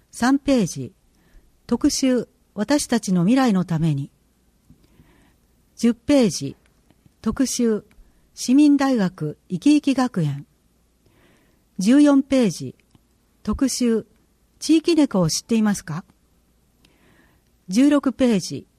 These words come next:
特集、確定申告のご案内。十八ページ、情報広場、受賞、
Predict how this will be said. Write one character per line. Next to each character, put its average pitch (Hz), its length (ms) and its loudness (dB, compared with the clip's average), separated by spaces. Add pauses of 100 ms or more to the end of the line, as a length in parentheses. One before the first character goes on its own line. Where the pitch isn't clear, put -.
(480)
特 220 240 -2
集、 220 360 -4 (600)
確 233 260 -2
定 294 180 2
申 294 260 4
告 202 200 -4
の 165 140 0
ご 160 180 0
案 180 180 0
内。 160 280 -2 (1800)
十 247 200 0
八 269 180 -2
ペ 269 280 0
ー 190 60 0
ジ、 131 300 -14 (600)
情 269 300 0
報 269 220 2
広 240 300 0
場、 127 180 -12 (800)
受 190 180 -4
賞、 240 480 -2